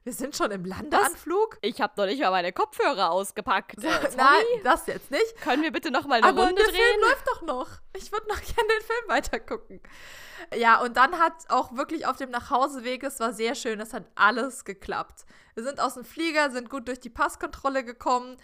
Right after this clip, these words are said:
Speaker 1: sind runtergesteppt, dann kam direkt die nächste S-Bahn, die uns nach Köln gefahren hat. Die war auch noch pünktlich und dann konnten wir ganz in Ruhe, wir hatten irgendwie fünfzehn Minuten Zeit zur U-Bahn steppen.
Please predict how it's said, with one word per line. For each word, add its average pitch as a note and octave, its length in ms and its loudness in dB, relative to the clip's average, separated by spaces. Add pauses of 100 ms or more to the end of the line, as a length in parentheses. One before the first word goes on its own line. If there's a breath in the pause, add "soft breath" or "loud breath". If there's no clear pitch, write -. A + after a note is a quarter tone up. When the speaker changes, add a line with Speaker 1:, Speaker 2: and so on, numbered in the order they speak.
(280 loud breath)
Speaker 1:
sind B3 340 -6
runtergesteppt, D4 840 -2
dann B3+ 140 -4
kam B3 280 -8
direkt B3+ 420 -6
die C4 60 -10
nächste B3+ 360 -8
S-Bahn, C4+ 520 -2
die A3+ 140 -12
uns A3 140 -14
nach A3 200 -12
Köln D4 300 -2
gefahren B3+ 460 0
hat. A#3 300 2 (400 loud breath)
Die C4+ 120 -6
war B3+ 240 8
auch C4+ 120 0
noch C#4 240 -2
pünktlich D4+ 560 -6
und A#3 80 -10
dann A#3 180 -4
konnten C4+ 280 -2
wir A#3+ 80 -4
ganz C#4 280 2
in B3 160 -10
Ruhe, C#4 300 0
wir C4+ 120 -2
hatten B3+ 200 -6
irgendwie A#3+ 240 -12
fünfzehn C#4 440 -14
Minuten A#3 360 -14
Zeit C4 320 0
zur G3+ 180 -10
U-Bahn D4 320 -2
steppen. B3 560 -10